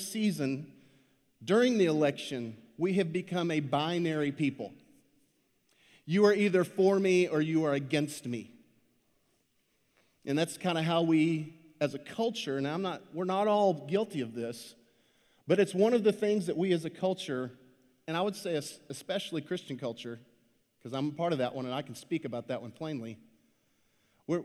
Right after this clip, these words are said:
we're kinda guilty of saying, "Yeah, you know, it's us, and then if you're not one of us, you're one of them." And we wanna talk for just a couple of weeks about how there really,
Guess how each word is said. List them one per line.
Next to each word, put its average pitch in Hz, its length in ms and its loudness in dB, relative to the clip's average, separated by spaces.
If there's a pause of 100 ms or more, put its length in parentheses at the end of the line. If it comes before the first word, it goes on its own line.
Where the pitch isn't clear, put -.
we're 175 140 -2
kinda 214 260 0
guilty 165 540 2 (1300)
of 147 300 4 (140)
saying, 180 400 2
"Yeah, 151 180 2
you 151 160 0
know, 139 140 0
it's 147 160 -4
us, 202 560 2 (440)
and 151 140 -2
then 151 80 2
if 151 140 0
you're 190 80 4
not 196 200 4
one 190 140 6
of 180 100 6
us, 185 440 4 (100)
you're 139 100 -2
one 156 120 -2
of 123 160 -8
them." 160 440 0 (2250)
And 175 100 2
we 202 80 4
wanna 247 220 0
talk 226 500 -2 (360)
for 202 60 -4
just 214 220 -8
a 196 60 -4
couple 247 420 -2
of 175 60 -2
weeks 170 420 -2
about 151 240 -6
how 170 140 -4
there 170 160 -6
really, 220 580 -6